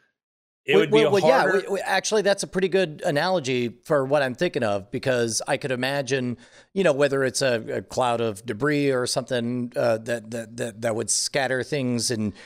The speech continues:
Speaker 2: maybe, you know, or, or, you know, a redshift, you know, that's how we learned about redshifting and blue shifting galaxies and all that stuff. So I, I, uh, that, that,
Speaker 1: I get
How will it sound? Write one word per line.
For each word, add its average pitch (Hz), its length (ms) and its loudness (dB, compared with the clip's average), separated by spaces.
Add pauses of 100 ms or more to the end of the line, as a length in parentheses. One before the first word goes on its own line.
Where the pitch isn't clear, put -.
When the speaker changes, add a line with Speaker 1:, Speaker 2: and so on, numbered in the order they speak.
(140)
Speaker 2:
maybe, 113 220 0
you 110 240 -4
know, 104 200 -2 (120)
or, 143 340 2
or, 156 640 4
you 160 80 -2
know, 101 220 -2 (100)
a - 320 -8
redshift, 120 720 -4
you 160 80 -4
know, 117 80 2
that's 113 140 0
how 135 100 2
we 117 80 0
learned 110 220 0
about 107 260 -2
redshifting 110 640 -4
and 98 100 -4
blue 104 180 -2
shifting 107 380 -8
galaxies 104 500 -6
and 107 120 -10
all 110 100 -10
that 107 140 -12
stuff. - 280 -10 (380)
So 160 160 4
I, 147 260 0
I, 151 320 -4
uh, 120 300 -4 (340)
that, 165 300 -6
that, 180 220 0
Speaker 1:
I 160 80 2
get 175 240 -2